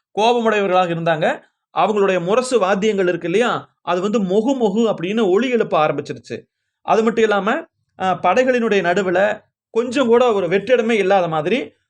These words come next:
போர் வீரர்கள் ஒருவர் உடம்புல இன்னொருத்தர் உடம்பு நெருங்கும்படியா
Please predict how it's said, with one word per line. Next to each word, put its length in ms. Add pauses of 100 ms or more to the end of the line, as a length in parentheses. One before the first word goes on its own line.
(140)
போர் 280
வீரர்கள் 340
ஒருவர் 380
உடம்புல 480 (440)
இன்னொருத்தர் 420
உடம்பு 300
நெருங்கும்படியா 760